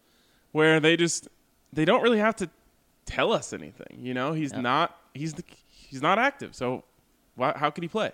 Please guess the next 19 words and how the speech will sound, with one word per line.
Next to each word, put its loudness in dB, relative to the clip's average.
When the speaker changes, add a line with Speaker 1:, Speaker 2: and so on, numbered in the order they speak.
Speaker 2:
Yep. -4
Speaker 1:
Very -8
convenient. -8
Speaker 2:
It -12
is. -6
Speaker 1:
I -6
don't -10
know. -8
It's, -12
it's -10
weird. 6
The -10
whole 2
thing 0
is -2
weird. -2
I, 0
all 6
right, 6